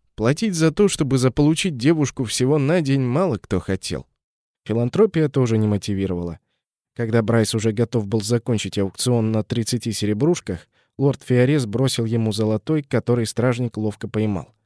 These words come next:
Девушка шагнула было к покупателю, но тот махнул рукой, развернулся и направился к выходу в сопровождении кузена.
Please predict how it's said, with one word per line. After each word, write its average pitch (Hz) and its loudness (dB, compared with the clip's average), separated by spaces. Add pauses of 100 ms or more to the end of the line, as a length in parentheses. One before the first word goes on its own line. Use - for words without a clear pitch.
(340)
Девушка 131 0
шагнула 131 2
было 98 0
к - -20
покупателю, 117 -4
но 104 -2
тот - -6
махнул 127 -2
рукой, 127 -2
развернулся 113 -2
и - -4
направился 113 0
к - -14
выходу 131 -4
в 123 -6
сопровождении 95 -4
кузена. 107 -6